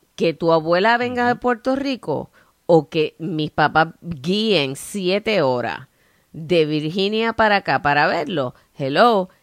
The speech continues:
Speaker 1: eso no se puede pagar con dinero. Así que,
Speaker 2: Sí.
Speaker 1: que ni esperen. He dicho.
Speaker 2: Sí, y es, y es un, y yo entiendo que es un debate y es un, quizás es un área, este, se-, de sensibilidad pa-, sensitividad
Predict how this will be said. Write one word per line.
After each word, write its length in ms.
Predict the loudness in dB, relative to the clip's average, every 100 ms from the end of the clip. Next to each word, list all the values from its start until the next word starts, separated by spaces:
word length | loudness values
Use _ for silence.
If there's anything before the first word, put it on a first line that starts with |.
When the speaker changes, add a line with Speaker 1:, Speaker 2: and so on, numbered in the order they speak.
| _
Speaker 1:
eso 560 | -2 -2 -2 -2 -2 -6 _ _ _ _
no 280 | -4 0 0
se 160 | 0 4
puede 240 | 4 4
pagar 320 | 2 0 0
con 180 | -4 -6
dinero. 420 | -6 -8 -10 -12 _ _
Así 260 | -10 -8 -6
que, 160 | -4
Speaker 2:
Sí. 80 | -4
Speaker 1:
que 100 | -4 -4
ni 100 | -6
esperen. 480 | -6 -4 -4 -6 -12 _ _ _ _ _ _ _ _ _ -4
He 140 | -2
dicho. 280 | -2 -6 -8
Speaker 2:
Sí, 140 | -8 -8
y 240 | -8 -6
es, 120 | -6 -8
y 260 | -12 -10 -10
es 80 | -8
un, 480 | -8 -6 -10 -12 -16 -16
y 140 | -10
yo 80 | -8
entiendo 320 | -8 -10 -12 -12
que 60 |
es 80 | -10
un 140 | -10
debate 440 | -6 -4 -4 -4 -8
y 220 | -6 -8
es 60 | -8
un, 420 | -12 -14 -18 -20 -20
quizás 480 | -18 -12 -10 -8 -10
es 220 | -14 -18
un 180 | -18 -18
área, 420 | -18 -16 -14 -12
este, 1120 | -14 -16 -16 -14 -12 -14 -16 -18 -18 -20 -20 -20
se-, 280 | -20 -18 -18 -16
de 240 | -14 -14
sensibilidad 760 | -14 -16 -16 -14 -12 -12 -12
pa-, 260 | -12 -14 -14
sensitividad 920 | -14 -14 -14 -20 -20 -18 -12 -8 -8